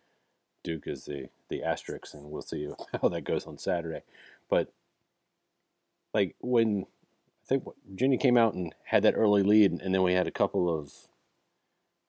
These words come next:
I think questionable is probably the nicest way to put 'em. <laughs> So, some questionable referee <laughs> actions and calls there. Um, and then all of a sudden, Clemson got some momentum.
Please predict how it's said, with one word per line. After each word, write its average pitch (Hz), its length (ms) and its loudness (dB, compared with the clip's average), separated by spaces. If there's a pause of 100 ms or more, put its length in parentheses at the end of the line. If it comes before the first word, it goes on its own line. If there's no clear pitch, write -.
(420)
I 117 60 0
think 117 280 2
questionable 87 560 2
is 76 80 -6
probably 82 280 2
the 73 100 -2
nicest 80 440 -6
way 87 120 -4
to 85 80 -4
put 90 200 -2
'em. 87 180 -4 (220)
<laughs> 110 240 -2
So, - 180 -14 (200)
some 104 140 -4
questionable 113 500 0
referee 90 600 2
<laughs> - 20 -6
actions - 680 -2
and 82 180 -4
calls 90 380 0
there. 73 280 -6 (580)
Um, 80 360 -2
and 92 140 -4
then 104 100 4
all 101 120 8
of 87 40 2
a - 40 -4
sudden, 92 200 2
Clemson 92 360 -2
got 85 160 0
some 87 120 -8
momentum. 82 540 -4